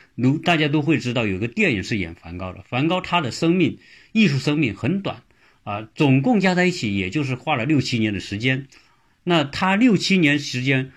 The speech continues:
他本身不是科班出身，他原来最早他家是送他去做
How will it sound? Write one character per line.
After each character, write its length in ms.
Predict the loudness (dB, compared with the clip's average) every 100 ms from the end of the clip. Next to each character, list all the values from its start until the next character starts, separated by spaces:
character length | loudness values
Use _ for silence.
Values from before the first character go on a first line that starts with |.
| _ _ _ _
他 260 | 0 2
本 260 | 0 0 0
身 180 | 2 2
不 100 | 2
是 220 | -4 -6 -12 -20 _
科 180 | -4 -2
班 200 | 0 -2
出 100 | -2
身， 220 | -4 -4
他 240 | -4 -2 2
原 180 | 2
来 80 | 0
最 220 | 0 0
早 160 | -2 -4
他 140 | -8 -4
家 160 | -4
是 100 | -4
送 220 | -4 -4
他 120 | -2 -4
去 200 | -4 -4
做 260 | -6 -8